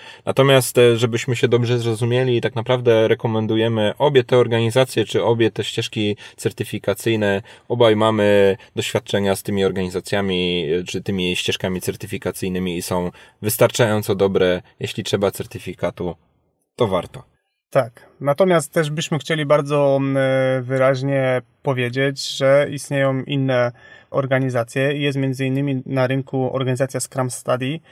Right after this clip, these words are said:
Speaker 2: której, no, zdecydowanie n-, nie rekomendujemy. Czyli to nie jest do końca też tak, że, e, jak ktoś szuka certyfikacji, no to bierze dowolną, pierwszą z brzegu firmę, która mówi: „Tutaj mamy certyfikowanego trenera i można zrobić certyfikację”.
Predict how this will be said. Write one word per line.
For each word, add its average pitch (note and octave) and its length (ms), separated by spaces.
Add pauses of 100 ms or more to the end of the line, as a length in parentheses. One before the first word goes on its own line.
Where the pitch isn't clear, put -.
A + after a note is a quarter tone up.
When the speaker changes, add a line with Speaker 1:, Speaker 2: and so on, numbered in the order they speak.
(340)
Speaker 2:
której, D3 480
no, C#3+ 140
zdecydowanie C#3 840
n-, C3 180 (140)
nie C#3 280
rekomendujemy. C3 880
Czyli B2 200
to C3 100
nie D3 100
jest D3 180
do C3 80
końca C3+ 320
też - 200
tak, D3+ 280
że, B2+ 340 (920)
e, B2 160
jak B2 120
ktoś D3+ 160
szuka C#3+ 180
certyfikacji, D3 760
no C#3+ 120
to C#3 180
bierze C#3 300
dowolną, C3+ 640
pierwszą C3+ 280
z A#2+ 60
brzegu B2+ 240
firmę, D#3+ 380
która C3 260
mówi: C3 520
„Tutaj C3+ 220
mamy B2+ 220
certyfikowanego C3 880
trenera D3 520
i - 180
można C#3 240
zrobić B2+ 280
certyfikację”. - 760